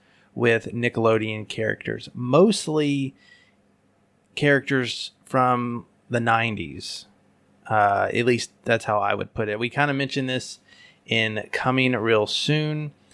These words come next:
uh, a couple weeks ago. But, yeah, they're, uh, it's, it's Super Smash Brothers with Nickelodeon characters. I can't really say any much more. And the, the real question is, is it good?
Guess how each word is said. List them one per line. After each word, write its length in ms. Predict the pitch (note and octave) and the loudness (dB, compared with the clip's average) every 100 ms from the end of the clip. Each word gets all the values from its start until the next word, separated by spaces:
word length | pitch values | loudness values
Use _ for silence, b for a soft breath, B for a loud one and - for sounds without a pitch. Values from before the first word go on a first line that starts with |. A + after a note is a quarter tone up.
| b _ | b _
uh, 180 | - A2+ | 2 4
a 40 | A#2 | 4
couple 280 | - B2+ B2 | 2 2 2
weeks 240 | B2+ - | 0 0
ago. 560 | B2+ B2+ B2+ B2 B2 - _ - | 2 6 6 4 2 -4 _ -4
But, 380 | A2 G#2 G#2+ - | 0 2 0 -4
yeah, 320 | A#2+ A#2+ A2 | 0 2 4
they're, 440 | A2 B2+ C3 B2+ b b b b b b _ _ _ - | 4 4 6 4 b b b b b b _ _ _ -6
uh, 520 | - A2+ A2+ A2+ A2+ | 0 4 4 4 4
it's, 600 | B2+ - G3 G3+ F#3+ - | 2 2 4 4 2 -4
it's 120 | F3+ - | -4 0
Super 180 | A#3 | 0
Smash 300 | F#3+ A3+ G#3 - | 4 4 4 4
Brothers 500 | E3 A#2+ G#2+ - - | 4 4 0 -8 -6
with 140 | D#3+ | -4
Nickelodeon 420 | F3 E3+ E3 D3+ C3+ | -2 0 2 2 2
characters. 260 | A#2+ A2+ | 0 2
I 40 | B2 | 0
can't 260 | D#3+ D#3+ | 2 0
really 160 | D#3 D3 | 2 2
say 180 | C#3+ C#3+ | 2 0
any 140 | C#3 | 0
much 320 | C3+ B2+ - | 0 -2 -2
more. 380 | B2+ A#2+ G2+ G#2 - - - | 0 2 0 -4 -12 -14 -4
And 500 | A#2+ A#2+ A#2+ A#2+ A#2 | 0 2 4 2 0
the, 320 | A2 A#2 C#2+ | -4 -4 -2
the 140 | C3 | 2
real 160 | C#3+ F3 | 4 4
question 380 | E3+ D3+ D3 C#3 | 4 2 2 0
is, 160 | C3+ | 2
is 200 | C3 D3 | 4 2
it 200 | C#3 B2 | 0 -4
good? 500 | A2 B2+ B2 G#2 G2+ | 0 4 4 4 -2